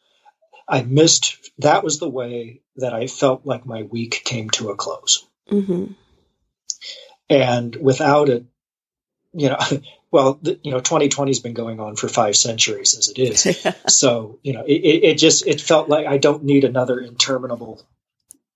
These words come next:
Speaker 1: period of time. Um,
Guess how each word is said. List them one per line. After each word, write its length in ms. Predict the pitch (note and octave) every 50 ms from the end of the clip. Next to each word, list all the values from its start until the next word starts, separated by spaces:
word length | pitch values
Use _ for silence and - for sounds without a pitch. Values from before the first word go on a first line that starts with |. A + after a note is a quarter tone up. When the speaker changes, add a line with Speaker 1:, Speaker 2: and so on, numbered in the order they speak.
| _ _ _ - - - -
Speaker 1:
period 320 | C#3 C3 A#2 A#2 A2+ G#2+
of 120 | G#2+ -
time. 360 | - - A#2 A2+ G#2+ G2+ - - - - - - - - - - - - - -
Um, 640 | B2+ A2+ G#2 - - G2+ G#2+ A2+ - - - -